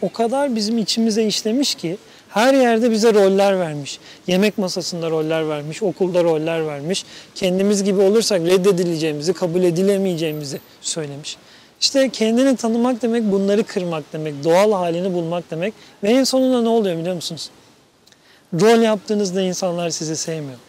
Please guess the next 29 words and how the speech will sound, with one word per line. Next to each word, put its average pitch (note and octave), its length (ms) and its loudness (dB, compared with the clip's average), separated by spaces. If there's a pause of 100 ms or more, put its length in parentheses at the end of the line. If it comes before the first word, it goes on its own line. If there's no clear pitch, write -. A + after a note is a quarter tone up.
(340)
Onların A3 540 2
davranmasını A3 720 2
istediğiniz G3+ 680 0
gibi F#3+ 240 -2
davrandığınızda F3+ 800 -2
sizi D#3+ 280 -4
sevmiyor. D#3 400 -6 (520)
Tam A#3 260 2
olarak G3 380 2 (880)
kendiniz F#3+ 680 2
gibi F3 280 0
davrandığınızda E3 840 -2
sizi C#3 320 -6
çok - 240 -10
seviyorlar. C3 440 -12 (460)
Ama G#3 180 0
ilk A#3+ 200 -2
önce A#3+ 400 2 (420)
bir F#3+ 140 0
dere F#3+ 300 4
var, E3 120 2
o E3+ 140 0
dereyi F3+ 240 2
aşmanız F3 480 -2
gerekiyor. E3 540 -2
O F#3+ 120 0
derede F#3+ 320 2
eleştirilme E3+ 760 -2
deresi. D3 380 -8